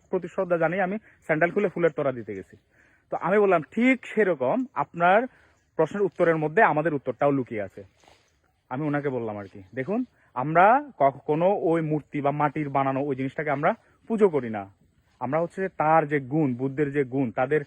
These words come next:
তার যে, আহ, আম-, মানুষের প্রতি যে ওনার অহিংসা, আমরা সেগুলো স্মরণ করতেই আমরা ওনাকে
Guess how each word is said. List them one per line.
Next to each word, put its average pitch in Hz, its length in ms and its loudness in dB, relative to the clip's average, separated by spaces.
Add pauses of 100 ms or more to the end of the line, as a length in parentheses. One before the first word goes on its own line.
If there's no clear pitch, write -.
(300)
তার 156 260 2
যে, 147 180 2
আহ, - 1200 -10
আম-, 143 160 -4 (520)
মানুষের 175 380 -2
প্রতি 180 280 -4
যে 165 180 0
ওনার 151 280 0 (500)
অহিংসা, 180 580 0
আমরা 160 200 -4
সেগুলো 208 340 -2
স্মরণ 208 340 0
করতেই 233 580 0
আমরা 175 180 0
ওনাকে 165 500 -2